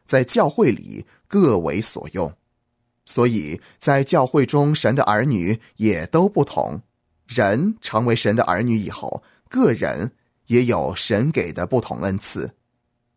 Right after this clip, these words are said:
首先，神将荣耀知识的恩赐给不同的人。在信仰生活中，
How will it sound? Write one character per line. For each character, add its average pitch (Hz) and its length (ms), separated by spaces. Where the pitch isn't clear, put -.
首 104 200
先， 87 360
神 135 240
将 180 260
荣 120 320
耀 185 180
知 226 300
识 123 180
的 92 100
恩 101 180
赐 76 400
给 73 280
不 127 140
同 80 240
的 101 120
人。 - 320
在 127 260
信 160 220
仰 113 120
生 117 200
活 85 160
中， - 340